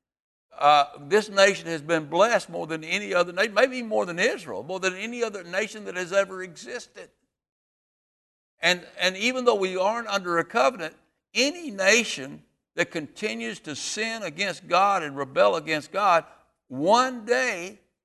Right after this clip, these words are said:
they are gonna come down. One day they're gonna be judged for their sins. And I, I guess maybe the scary thing right now is, y-, you know, as,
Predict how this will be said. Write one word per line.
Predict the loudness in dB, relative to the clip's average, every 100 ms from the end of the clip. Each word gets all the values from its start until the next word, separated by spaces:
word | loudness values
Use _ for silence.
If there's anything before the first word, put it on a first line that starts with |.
| _ _
they | 2 4
are | 4
gonna | 2 0 -2 -2
come | -2 -2 0 2
down. | 2 2 -2 -2
One | 0 0 -2 -6
day | -6 -6
they're | -8 -8
gonna | -8
be | -8 -10
judged | -4 -2 -2
for | -6
their | -12 -10
sins. | -8 -6 -6 -8 -18 -20 -20 -20 _ _ _ _ _ _ _ _ _
And | 2 6
I, | 6 4
I | 0
guess | -2 -2
maybe | -4 -6 -6
the | -8 -6
scary | -6 -8 -6 -6 -8
thing | -14 -14 -8
right | 2 2 2
now | -6 -8 -8
is, | -8 -8 -8 -12 -20 _ _ _ _ _ _
y-, | -20 _ _ _
you | -10
know, | -8 -8 -10 _ -20 -6 0
as, | 0 0